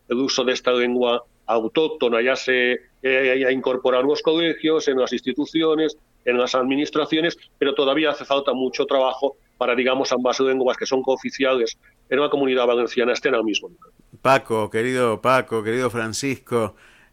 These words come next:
Speaker 2: este, la verdad que es una, una gran alegría, este, aunque sea escucharte desde esta distancia,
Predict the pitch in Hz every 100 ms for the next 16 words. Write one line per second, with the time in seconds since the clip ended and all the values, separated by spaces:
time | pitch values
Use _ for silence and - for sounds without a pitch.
0 | - 110 101 120 107 110 113 135 139 120
1 | 120 110 101 - 123 127 139 135 113 117
2 | 139 131 117 - - 101 - 95 98 -
3 | 98 123 113 101 95 98 104 120 - 143
4 | 127 110 101 95 - 98 98 110 - 104
5 | 95 - 117 113 107 104 92 90